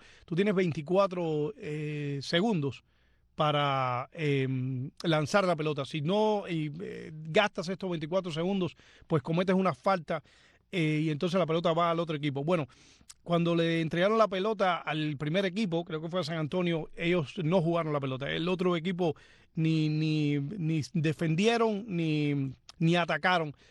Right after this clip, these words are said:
y dejaron que se gastaran los veinticuatro segundos. Ambos hicieron eso, los dos equipos sin jugar, eh, en homenaje a Kobe Bryant, porque Kobe, el número veinticuatro, era el número con el que había jugado Kobe Bryant también, ¿no? Da la casualidad.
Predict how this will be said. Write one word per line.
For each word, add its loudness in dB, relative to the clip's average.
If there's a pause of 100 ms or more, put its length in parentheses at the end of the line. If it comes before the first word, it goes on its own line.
(140)
y 0
dejaron 4
que -6
se -8
gastaran -2
los -2
veinticuatro 0
segundos. -2
Ambos 4
hicieron -6
eso, -4 (480)
los 2
dos 4
equipos 0
sin 2
jugar, 2 (600)
eh, 0
en 2
homenaje 2
a -2
Kobe 0
Bryant, 2
porque -6
Kobe, 0
el 2
número 2
veinticuatro, 0
era 0
el -2
número 0
con 0
el -2
que -6
había 2
jugado 0
Kobe 0
Bryant 0
también, -4
¿no? -4
Da -2
la -2
casualidad. -4